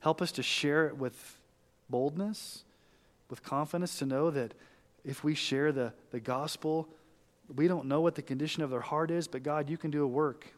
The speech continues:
You can do a sovereign work of grace to plow up that heart and to bring them to faith. So help us to, to, to sow with confidence, knowing that you're in charge of the results.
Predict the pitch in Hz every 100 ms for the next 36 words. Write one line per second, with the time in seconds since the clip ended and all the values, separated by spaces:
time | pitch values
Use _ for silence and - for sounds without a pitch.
0 | _ - 127 143 156 143 147 139 - 131
1 | 135 139 135 139 143 117 101 98 - -
2 | - _ _ _ _ _ _ - - -
3 | 127 127 123 - 120 110 117 110 107 113
4 | 110 110 113 117 113 107 - - 101 95
5 | - - _ _ _ _ _ _ _ _
6 | _ _ _ _ - 107 127 123 123 -
7 | 117 110 - - 123 147 - 175 165 139
8 | 143 - 113 107 104 104 - 120 117 113
9 | 113 107 - 120 135 135 104 92 - -
10 | - _ _ _ _ _ 107 101 117 123
11 | 113 - - - -